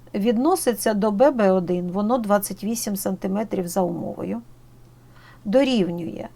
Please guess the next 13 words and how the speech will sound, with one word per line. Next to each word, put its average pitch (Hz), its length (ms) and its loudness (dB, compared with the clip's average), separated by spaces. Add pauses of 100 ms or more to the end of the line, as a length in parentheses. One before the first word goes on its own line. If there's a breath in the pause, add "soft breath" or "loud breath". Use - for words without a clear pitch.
(520)
А 208 240 8
С 165 440 0 (580)
три 208 480 -2
х - 300 -10
відноситься 226 680 0
до 214 200 2
А 214 100 8
Б - 220 -4 (200)
сім 233 340 -2 (220)
х. - 220 -14 (1700 soft breath)
С 214 260 4
С 196 160 0
один 294 360 2